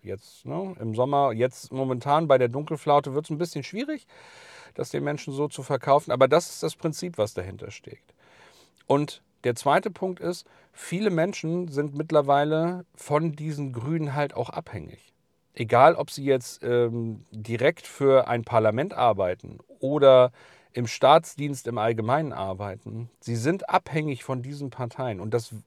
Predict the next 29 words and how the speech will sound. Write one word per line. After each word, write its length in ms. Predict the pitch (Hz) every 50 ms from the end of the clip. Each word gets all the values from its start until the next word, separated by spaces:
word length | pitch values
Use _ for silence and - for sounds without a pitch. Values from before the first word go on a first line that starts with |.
| - 71 - -
das, 240 | - 123 117 - -
das 240 | - 127 117 - 127
wissen 280 | 175 180 - 165 135
die 160 | 120 110 104 98
Grünen 360 | 98 98 101 98 90 82 -
auch. 240 | - - - - _ _ _ _ _ _ _ - - - _ - - _ _ _ _ _ _ _ _ _ -
Und 180 | 135 131 123
der 80 | 139 120
dritte 320 | 113 120 - 185 - 247
Punkt 480 | 190 - - 208 208 220 226 - - -
bei 100 | 147 143
der 140 | 151 151 151
Geschichte 440 | 151 147 - - 165 165 - - -
ist, 360 | - - 165 165 - - _ _ _ _ _ _ _ _ _
Grün 360 | - 120 127 165 214 247 262
zu 280 | - - - 143 131 139
wählen, 500 | 175 202 185 143 110 101 90 95 117 131 _ _ _ _ _ _ _ _ _ _ _ _ _
das 160 | - - 107 123
muss 120 | 143 139
man 120 | 147 139
sich 200 | 135 131 139 131
am 120 | 135 120 -
Ende 260 | - 113 135 156 160
dann 140 | 151 156 151
letztendlich 540 | 151 151 147 - - 147 147 147 151 147 143
auch 120 | 143 143
leisten 380 | 143 139 135 131 127 - 127 117
können, 280 | - 123 117 117 113
weil, 300 | 113 117 117 117 117 117